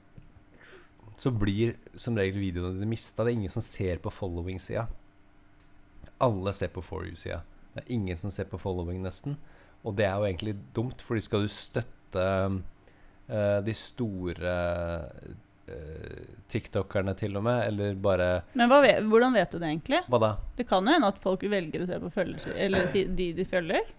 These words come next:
Speaker 1: Ja, men jeg gjør ikke det. Jeg pleier ikke.
Speaker 2: Nei, men du er ikke <laughs> alle.
Speaker 1: Jeg er alle sammen. Jeg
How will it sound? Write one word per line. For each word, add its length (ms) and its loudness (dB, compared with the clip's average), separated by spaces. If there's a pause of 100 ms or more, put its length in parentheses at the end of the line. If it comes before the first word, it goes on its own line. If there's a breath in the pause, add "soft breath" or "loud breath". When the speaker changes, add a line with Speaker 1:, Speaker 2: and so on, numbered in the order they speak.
Speaker 1:
Ja, 120 -6
men 140 4
jeg 240 6
gjør 160 2
ikke 160 -4
det. 160 2
Jeg 180 4
pleier 220 6
ikke. 160 0
Speaker 2:
Nei, 80 2
men 160 2
du 100 4
er 280 10
ikke 160 12 (180)
<laughs> 140 10
alle. 440 8 (140)
Speaker 1:
Jeg 140 8
er 100 10
alle 240 8
sammen. 300 4
Jeg 420 6